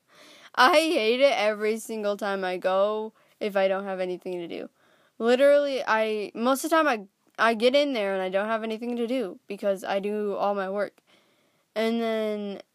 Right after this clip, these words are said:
I, in general, just sleep the entire seventy-five minutes. So,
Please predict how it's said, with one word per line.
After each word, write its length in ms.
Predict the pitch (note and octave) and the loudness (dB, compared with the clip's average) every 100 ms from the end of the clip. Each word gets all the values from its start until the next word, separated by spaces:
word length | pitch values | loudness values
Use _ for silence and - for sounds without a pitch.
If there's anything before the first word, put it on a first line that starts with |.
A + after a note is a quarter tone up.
| - | -2
I, 640 | G#3 G#3 G3+ G3 F#3+ - _ _ _ _ _ _ _ _ _ _ _ _ _ _ _ _ - | 0 0 -2 -4 -6 -10 _ _ _ _ _ _ _ _ _ _ _ _ _ _ _ _ -4
in 640 | A#3+ C4+ C#4 C#4 C4 G3+ - _ _ _ _ - | 0 2 2 0 -2 -6 -12 _ _ _ _ -18
general, 840 | - A3 G#3+ G#3+ G#3 F#3+ F3+ F3 | -4 0 0 -2 -2 -2 -2 -4
just 520 | F3 F#3+ F#3+ - - _ _ _ - | -6 -8 -8 -10 -16 _ _ _ -16
sleep 680 | - - G3+ G3+ G#3 G#3+ - _ _ _ _ _ _ _ _ _ _ _ _ _ - | -12 -10 -6 -4 -4 -6 -10 _ _ _ _ _ _ _ _ _ _ _ _ _ -10
the 180 | A3 G#3 | -4 -2
entire 480 | G3 G3 F#3 F#3 | -2 -2 -2 -2
seventy-five 560 | F#3+ - F3+ F3+ F#3 E3+ | -4 -6 -6 -6 -6 -6
minutes. 360 | C3 - - _ _ _ _ _ _ | -8 -14 -20 _ _ _ _ _ _
So, 680 | - B3 A#3+ A#3 A3 G#3+ | -6 0 2 2 -2 -8